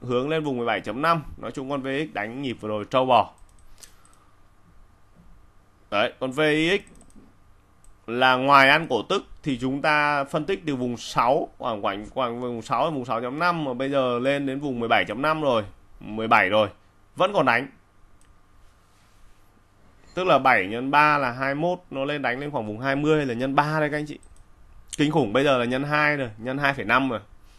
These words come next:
Và sắp sửa nếu mà đánh lên được vùng hai mươi mốt thì là nhân ba. Rất khỏe. Con V X này cũng thích lắm.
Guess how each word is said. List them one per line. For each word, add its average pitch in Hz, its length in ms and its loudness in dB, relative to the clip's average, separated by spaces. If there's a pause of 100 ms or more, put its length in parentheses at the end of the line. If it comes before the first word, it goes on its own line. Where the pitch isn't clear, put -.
(220)
Và 104 160 0
sắp 143 220 0
sửa 127 200 2
nếu 107 120 -2
mà 123 100 -4
đánh 117 200 0
lên 139 180 -2
được 117 160 -4
vùng 107 200 -6
hai 107 100 -6
mươi 135 100 -2
mốt 156 120 0
thì 120 60 -8
là 107 80 -6
nhân 113 200 -6
ba. 131 240 2 (720)
Rất 151 120 -2
khỏe. 127 300 4 (140)
Con 127 120 -2
V 139 40 4 (240)
X 156 40 -6
này 131 160 4
cũng 107 100 -2
thích 165 160 -4
lắm. - 80 -8